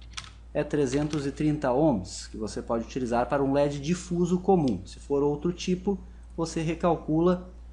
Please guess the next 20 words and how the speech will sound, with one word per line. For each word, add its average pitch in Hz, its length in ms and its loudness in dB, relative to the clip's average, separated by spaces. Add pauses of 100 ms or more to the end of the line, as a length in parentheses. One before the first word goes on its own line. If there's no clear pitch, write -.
(120)
e 143 60 2
aqui 139 220 0
no 151 80 -2
canal 143 340 2
já 147 100 2
tem 151 300 2
videoaula 151 500 4
para 180 200 4
isso. - 440 -4 (220)
É 104 80 -6
só 104 220 -4
procurar 131 500 2
aí. 110 300 2 (2000)
Aí 208 200 6
está 202 260 6
o 196 80 10
nosso 190 340 4
pisca-pisca 190 920 0
praticamente 156 1040 0 (560)
pronto. 117 520 -2